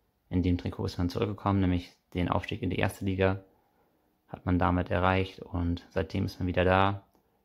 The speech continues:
In Verbindung mit einem sehr schönen Trikot hat das gereicht, um den vierten Platz zu erreichen. Platz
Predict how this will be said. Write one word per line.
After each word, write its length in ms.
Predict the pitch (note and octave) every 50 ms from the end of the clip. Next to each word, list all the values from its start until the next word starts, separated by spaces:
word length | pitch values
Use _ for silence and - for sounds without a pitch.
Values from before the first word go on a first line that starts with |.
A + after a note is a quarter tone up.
| _ _ _
In 160 | - F#2+ G2
Verbindung 460 | - - F#2 F2+ F#2 F2 F2 F2+ F#2
mit 180 | F#2+ F2+ - -
einem 160 | F2 E2+ F2
sehr 140 | F2+ G2 F#2+
schönen 240 | - - - F2+ F2
Trikot 520 | - F#2+ F#2 - - G2+ F2+ F2+ F2+ F2 - - _ _ _ _ _ _ _ _ _ _ _ _ _ _ _ _ _ _ _ _ _ _ -
hat 160 | - - - -
das 160 | F2 - -
gereicht, 400 | - F2 E2+ E2 E2+ E2+ - -
um 100 | - F2+
den 120 | F2 F2+
vierten 240 | - - - - -
Platz 440 | - - - - - - - _ _
zu 140 | - - B2
erreichen. 400 | B2 - E2 - - - - - - _ _ _ _ _ _ _ _ _ _ _ _ _ _ _ _ _ _ _ _ _ - - - - _ _ _ _ _ _ _ _ _ _ _ _ _ _ _ _ -
Platz 640 | - G2+ G2+ A2 A2+ A2+ - - - - - - _